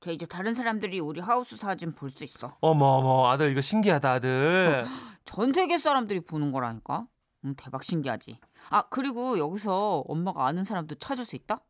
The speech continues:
Speaker 1: 막 이거 이렇게 돌아다니다 보면 <laughs> 엄마 첫사랑도 찾을 수 있을걸?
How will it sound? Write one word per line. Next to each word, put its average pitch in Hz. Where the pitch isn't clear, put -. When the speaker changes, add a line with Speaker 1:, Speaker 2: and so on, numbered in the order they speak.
Speaker 1:
막 180
이거 156
이렇게 -
돌아다니다 160
보면 170
<laughs> -
엄마 156
첫사랑도 254
찾을 240
수 196
있을걸? 226